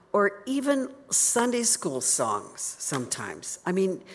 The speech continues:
I can just remember some of the, the, the songs I sang as a little kid in Sunday school, and they're very, um, I don't know, it,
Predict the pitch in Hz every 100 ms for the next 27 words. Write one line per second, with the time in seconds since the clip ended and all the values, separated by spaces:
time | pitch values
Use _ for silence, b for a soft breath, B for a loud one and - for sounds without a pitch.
0 | B B B 214 226 269 269 - 233 214
1 | 202 185 214 202 175 170 135 - 160 143
2 | - - - 151 143 214 190 190 - 170
3 | 160 - 165 165 156 139 127 165 175 175
4 | 185 160 139 - 165 160 - 180 175 196
5 | 208 202 220 220 226 208 - B B B
6 | B - 165 147 143 - - _ _ _
7 | B B B B 202 208 170 123 120 123
8 | 123 - - 165